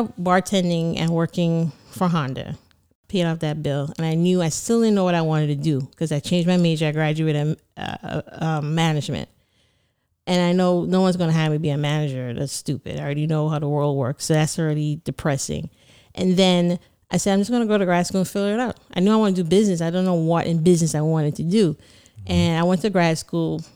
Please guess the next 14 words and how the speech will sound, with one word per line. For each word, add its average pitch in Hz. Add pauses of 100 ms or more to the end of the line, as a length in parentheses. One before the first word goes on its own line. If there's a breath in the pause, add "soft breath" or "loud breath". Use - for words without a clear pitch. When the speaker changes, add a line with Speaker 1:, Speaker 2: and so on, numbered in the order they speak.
(120)
Speaker 1:
and 165
I 165
was 160
like, 170
"I'm 170
not 180
gonna 185
get 170
a 165
master's 151
in 139
accounting 131
or -
tax. -